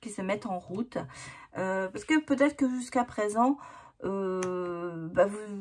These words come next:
vous aviez un petit peu vécu, euh, au-, avec certaines personnes. Quand vous mettez fin avec, euh, avec peut-être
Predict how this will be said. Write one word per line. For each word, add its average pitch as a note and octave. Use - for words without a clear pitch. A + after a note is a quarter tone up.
vous G3+
aviez A3+
un A#3
petit A#3
peu A#3+
vécu, B3
euh, G3
au-, F3+
avec G#3+
certaines A#3
personnes. A3+
Quand C4+
vous A#3+
mettez A#3+
fin B3+
avec, G3
euh, F3
avec F#3
peut-être G3